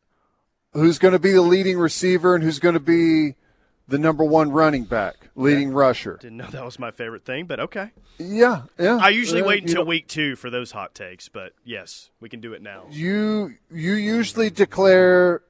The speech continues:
Speaker 1: uh, the best running back on the team between three and five times a year.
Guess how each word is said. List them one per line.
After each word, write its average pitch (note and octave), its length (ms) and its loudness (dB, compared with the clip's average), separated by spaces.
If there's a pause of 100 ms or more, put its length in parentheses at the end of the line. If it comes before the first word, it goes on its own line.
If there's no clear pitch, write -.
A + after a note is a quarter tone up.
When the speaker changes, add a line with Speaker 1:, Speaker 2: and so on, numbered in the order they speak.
Speaker 1:
uh, D3+ 340 4
the C#3 140 -2
best D#3+ 320 2
running E3 240 0
back D#3+ 240 2
on D#3+ 100 -2
the C#3 80 -4
team C#3+ 580 -6 (240)
between D3 440 -4
three E3 400 0
and D3+ 100 -2
five C#3+ 380 0
times C3 340 -4
a B2+ 60 -6
year. G#2+ 480 -6